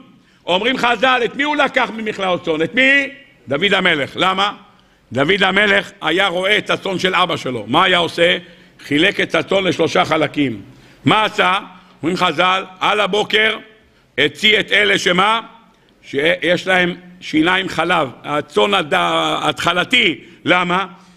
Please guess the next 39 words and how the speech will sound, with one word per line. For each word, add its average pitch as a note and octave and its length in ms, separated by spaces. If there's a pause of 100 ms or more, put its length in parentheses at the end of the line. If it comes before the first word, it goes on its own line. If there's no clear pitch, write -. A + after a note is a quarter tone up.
(120)
כי B2+ 120
בבוקר F3+ 440
יש F#3 260
עשב F3 360
רך. E3 220 (480)
עשב G3 320
רך, G#3 340 (320)
הוציא B2+ 380
אותם, G3 480
ברוך C#3 220
השם F3+ 300
שהם F#3 260
יאכלו D#3+ 300
את C#3 80
זה. B2 160 (720)
בצהריים G#3+ 840
אחריהם A#3+ 600 (200)
הוציא F3+ 340
את A3+ 120
אלה B3+ 220
שיש - 260
להם A3+ 180
שיניים A3+ 380
מתנדדות, G#3 720
יש G3+ 160
להם G3 100
כבר F3 180
שתלים, G#3 440 (300)
מתחילים G3+ 380
ליפול G3+ 300
דברים, A#3 460 (320)
אז C3 120
מה G3+ 120
עושים? A#3+ 500 (360)
שלח F3 340
אותם G#3+ 420
שיאכלו F#3+ 520
את G#3+ 100
ה-, F3 180